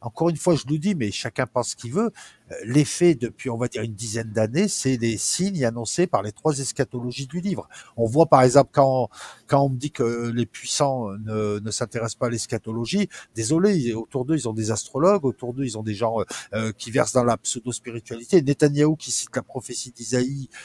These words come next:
les timbrés autour de lui qui sont des ultra-religieux, eux s'intéressent à l'eschatologie, ils l'annoncent ils annoncent le troisième temple, ils annoncent l'arrivée du Mashiach, et pour eux, c'est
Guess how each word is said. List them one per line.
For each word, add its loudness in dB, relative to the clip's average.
les 0
timbrés 2
autour -2
de 0
lui -2
qui -14
sont -8
des -4
ultra-religieux, -4
eux 0
s'intéressent -4
à -2
l'eschatologie, -6
ils -2
l'annoncent 4
ils -6
annoncent -6
le -18
troisième -8
temple, 6
ils -2
annoncent -2
l'arrivée 0
du -12
Mashiach, 2
et 2
pour -4
eux, 0
c'est -2